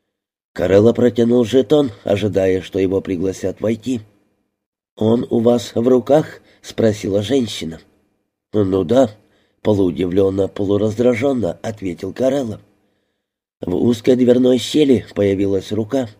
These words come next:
"Разрешите пощупать". И только тут Карелла понял,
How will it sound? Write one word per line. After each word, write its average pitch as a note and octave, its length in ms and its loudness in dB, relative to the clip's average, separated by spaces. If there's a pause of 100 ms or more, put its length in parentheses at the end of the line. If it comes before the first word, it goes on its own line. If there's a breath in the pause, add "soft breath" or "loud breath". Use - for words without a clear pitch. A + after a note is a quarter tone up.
(720)
"Разрешите A#2 760 0
пощупать". A#2+ 680 -4 (760)
И G#2 120 2
только G#2 380 6
тут D3+ 300 0
Карелла G#2 400 4
понял, A2+ 420 2